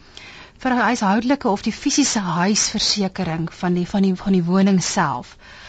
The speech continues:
ehm, moet jy seker maak dat hulle nie die markwaarde, dat hulle, dat hulle, ekskuus, dat hulle die, ehm, dat hulle die markwaarde van die huis, eh, wel dek en nie, ag nee, ekskuus, nie die markwaarde nie, maar wel die, die,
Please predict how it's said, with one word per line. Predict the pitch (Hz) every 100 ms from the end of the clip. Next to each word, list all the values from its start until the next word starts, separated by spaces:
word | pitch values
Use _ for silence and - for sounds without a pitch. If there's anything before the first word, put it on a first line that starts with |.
| - - -
ehm, | 196 190
moet | 190 196
jy |
seker | 220 - 277 302
maak | 247 196 196
dat | 202 196
hulle | 190 202
nie | 240
die | 285 254
markwaarde, | 190 165 175 214 214 196 185 180 185 -
dat | -
hulle, | 196 190
dat | 196 196
hulle, | 214
ekskuus, | 190 - 202
dat | 185
hulle | 196 196
die, | 196 196
ehm, | - 175 175 175
dat | 170 175
hulle | 185
die | 185
markwaarde | 170 202 - 208 196 190
van | 196
die | 180
huis, | 160 180 190 - - - - - -
eh, | 170
wel | 180 175 220
dek | 180 170 170
en | - 185 180
nie, | 247 269 262 - - - - - -
ag | - 185 -
nee, | 226 247
ekskuus, | - - 214
nie | 190 254
die | 294
markwaarde | 226 202 190 190 185 196
nie, | 208
maar | 196 170
wel | 175 185
die, | 196 202 165
die, | 180